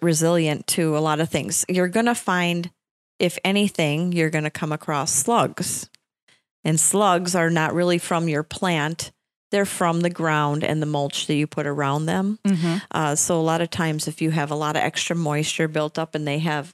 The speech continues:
Speaker 1: the slugs have somewhere to, to live, they love that.
Speaker 2: Mm-hmm.
Speaker 1: Um, so that might be, you know, something that they'll enjoy eating.
Speaker 2: So do you have to have mulch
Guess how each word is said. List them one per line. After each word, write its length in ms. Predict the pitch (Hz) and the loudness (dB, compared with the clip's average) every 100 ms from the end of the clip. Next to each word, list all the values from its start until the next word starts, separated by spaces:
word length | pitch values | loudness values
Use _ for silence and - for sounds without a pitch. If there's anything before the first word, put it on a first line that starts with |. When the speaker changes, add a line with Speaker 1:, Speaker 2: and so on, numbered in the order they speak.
| - | -14
Speaker 1:
the 100 | 151 | -12
slugs 380 | - 147 143 - | -8 -6 -8 -6
have 220 | 147 131 | -6 -4
somewhere 400 | - 147 147 139 | -4 -2 -2 -4
to, 180 | - 143 - _ | -4 -8 -10 _
to 140 | - 151 | -2 0
live, 320 | 147 151 160 | 2 0 0
they 180 | 160 151 | 0 2
love 300 | 143 147 147 | 2 0 -2
that. 340 | 101 - - - | -6 -6 -16 -4
Speaker 2:
Mm-hmm. 600 | 196 170 165 160 - - | 0 2 2 -2 -6 -4
Speaker 1:
Um, 480 | 151 143 139 139 143 - - | -2 0 -2 -4 -8 -12 -6
so 220 | - 170 | -2 0
that 240 | 165 151 147 | 2 2 2
might 240 | 156 147 | 0 0
be, 360 | 160 151 143 143 _ _ _ _ _ _ _ | 0 0 0 -4 _ _ _ _ _ _ _
you 100 | 160 | -4
know, 140 | 147 139 | -2 -2
something 440 | - 139 151 143 | -4 -4 -4 -6
that 140 | 139 - | -8 -4
they'll 340 | 139 135 - 151 | -4 -4 -6 -8
enjoy 480 | - 151 151 135 | -4 -4 0 0
eating. 460 | 131 151 143 135 151 - _ _ _ | 0 0 0 -2 -6 -12 _ _ _
Speaker 2:
So 140 | - 214 | 0 2
do 140 | 185 | 4
you 80 | 208 | 4
have 240 | 190 190 - | 4 0 0
to 60 | |
have 220 | 202 226 190 | 0 2 2
mulch 480 | 185 185 202 - | 2 2 0 -4